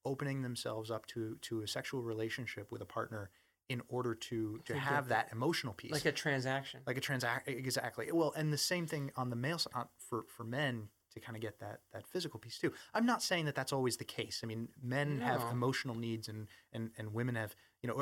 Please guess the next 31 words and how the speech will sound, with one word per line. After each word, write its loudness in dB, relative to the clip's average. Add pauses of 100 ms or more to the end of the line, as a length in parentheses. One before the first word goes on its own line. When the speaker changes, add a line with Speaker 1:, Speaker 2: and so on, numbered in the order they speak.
Speaker 1:
e-, -2
emotional 2
desires 2
and, -4
and -4
women 2
have -2
physical 0
desires. -2
Speaker 2:
They 6
Speaker 1:
So 6
Speaker 2:
do, 6
Speaker 1:
I'm 2
not 8
Speaker 2:
but, 4
Speaker 1:
saying 6
Speaker 2:
but 4
Speaker 1:
that 6
at 4
Speaker 2:
generally 6
Speaker 1:
all. 8
Speaker 2:
speaking 4
Speaker 1:
Generally 6
speaking, 0
th-, 0
I 0
mean, 2
this 4
is 0
how 2
I've, -2